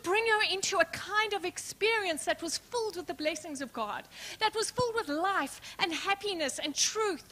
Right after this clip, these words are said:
and abundance and prosperity and good relationships and healthy family and just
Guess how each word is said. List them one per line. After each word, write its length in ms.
and 200
abundance 720
and 120
prosperity 880
and 160
good 220
relationships 800
and 120
healthy 380
family 600
and 120
just 200